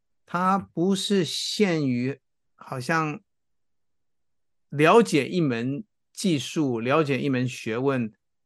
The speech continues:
非常的深入就一直下去，然后别的东西就不懂了。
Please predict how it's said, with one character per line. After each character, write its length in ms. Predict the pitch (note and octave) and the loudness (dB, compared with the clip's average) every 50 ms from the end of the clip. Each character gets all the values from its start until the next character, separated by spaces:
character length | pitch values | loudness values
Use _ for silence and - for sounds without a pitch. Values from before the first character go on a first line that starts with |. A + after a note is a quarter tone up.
| _ _ _ _ _ | _ _ _ _ _
非 200 | - - A3 A#3 | 4 6 6 8
常 180 | - D#3 D3+ D#3+ | 6 4 2 2
的 80 | D#3+ | 0
深 260 | D3 - - E3+ E3+ | 0 0 0 0 0
入 220 | F3+ F#3 F3 D3+ B2+ | 2 2 0 0 0
就 120 | - - - | -2 -4 -4
一 120 | - G3+ - | -4 -4 -4
直 120 | - D3 | -4 -4
下 300 | C#3 - - D3 C3+ C3+ | -2 0 2 2 2 0
去， 180 | B2 - C#3+ B2+ | -2 -4 -4 -2
然 160 | B2 C3 C3+ | -2 0 0
后 100 | D3+ C#3+ | 0 -2
别 260 | B2+ - - B2+ C#3 | -2 -4 -2 0 2
的 100 | D3+ E3 | 2 2
东 220 | D3+ D#3 D3+ D3+ C3 | 2 2 0 0 0
西 240 | - - C#3+ C#3 | -2 -4 -4 -2
就 360 | B2 D3 C#3+ C3 B2 A#2+ A2+ - _ _ _ _ _ _ _ - | 0 0 0 2 0 -2 -4 -8 _ _ _ _ _ _ _ -2
不 80 | F3 | 0
懂 240 | D3+ - B2 G#2+ F#2+ | 0 0 0 -2 -4
了。 220 | G2+ G2 G#2 - | -6 -10 -10 -10